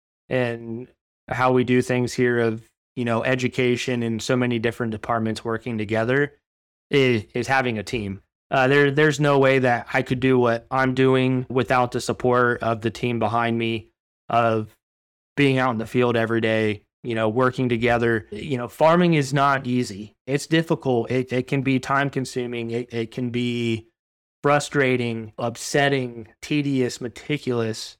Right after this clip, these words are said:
but you gotta be able to find the joy in it. And having a team that wants to be here,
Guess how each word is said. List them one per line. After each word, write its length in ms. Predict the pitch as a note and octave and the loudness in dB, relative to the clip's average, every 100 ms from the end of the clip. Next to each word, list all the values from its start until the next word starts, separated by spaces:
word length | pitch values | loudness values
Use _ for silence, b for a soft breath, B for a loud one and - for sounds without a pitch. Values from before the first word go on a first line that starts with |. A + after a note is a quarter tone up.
| _ _ _ - | _ _ _ -2
but 440 | C#3+ C#3+ B2 - _ _ _ _ _ _ | 2 2 0 -6 _ _ _ _ _ _
you 140 | D#3 C#3+ | -2 2
gotta 220 | D3 D3+ | 4 4
be 100 | D3 | 2
able 140 | C#3+ | 2
to 60 | C3 | 2
find 260 | - C3+ B2+ | 0 0 0
the 80 | |
joy 300 | G#2 A#2+ C3 | 0 0 0
in 200 | B2 G#2+ | 0 -4
it. 160 | G#2 G2+ | -6 -8
And 360 | A#2+ A#2+ A#2 G#2+ | -8 -6 -8 -4
having 400 | B2+ C#3 C#3 C3 | 0 2 2 0
a 60 | |
team 420 | - C3+ C3 C#3 | -2 -2 -2 -2
that 420 | B2+ A2+ A2+ - A#2 | -2 0 -2 -6 -8
wants 380 | G#2 C3+ C3 | -2 -2 -2
to 100 | - | -4
be 260 | A#2 B2 B2+ | -2 -2 -2
here, 520 | B2+ C3 C3 C3+ C3 | -2 0 2 0 -4